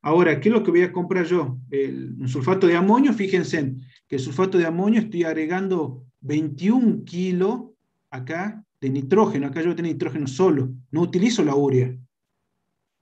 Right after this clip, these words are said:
Yo utilizo sulfato de amonio. No en todos los casos se pueden aplicar la urea. Fosfato diamónico, fíjense, yo tengo, voy a comprar, con la cuestión de precio, posiblemente un dieciocho cuarenta y seis cero, pero acá yo tengo nitrógeno y estoy echando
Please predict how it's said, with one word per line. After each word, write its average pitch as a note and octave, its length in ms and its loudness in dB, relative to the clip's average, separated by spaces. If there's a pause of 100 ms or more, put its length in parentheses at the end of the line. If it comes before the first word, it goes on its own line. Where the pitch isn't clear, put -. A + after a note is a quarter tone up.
(120)
Yo C#3 80 -4
utilizo E3 300 -2
sulfato D#3+ 420 -4
de D3+ 60 0
amonio. C#3+ 380 -2 (280)
No E3+ 100 0
en G#3 100 4
todos G#3 120 4
los F#3+ 140 0
casos G#3+ 260 0
se D#3+ 80 -6
pueden D#3 240 -6
aplicar D3+ 680 -4 (240)
la B2+ 160 -4
urea. B2 360 -2 (640)
Fosfato F#3+ 460 -2
diamónico, F#3+ 600 0
fíjense, F3+ 680 -4
yo B2+ 180 -6
tengo, F#3 180 -2
voy D#3+ 220 -2
a F3 80 0
comprar, F#3 580 -2 (380)
con D#3 120 -4
la D3 80 -2
cuestión D3 340 2
de E3 100 2
precio, G#3+ 400 2
posiblemente E3+ 840 -2 (440)
un D#3+ 240 -8
dieciocho F#3 440 0
cuarenta D#3 340 -2
y - 20 -6
seis E3+ 260 -4
cero, C3+ 280 0
pero C#3+ 140 -4
acá F3+ 140 -4
yo F3 140 -4
tengo F3 200 -4
nitrógeno G3+ 600 -2
y D#3+ 40 -4
estoy D#3 440 -8
echando F3 760 -4